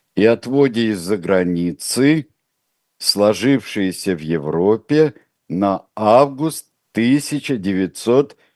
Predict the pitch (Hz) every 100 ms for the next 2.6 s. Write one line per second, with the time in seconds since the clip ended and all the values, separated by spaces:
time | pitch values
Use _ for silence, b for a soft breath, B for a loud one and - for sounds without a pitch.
0 | _ - - 123 - 104 120 127 135 120
1 | - 123 131 127 131 127 - _ _ -
2 | 92 101 87 90 90 -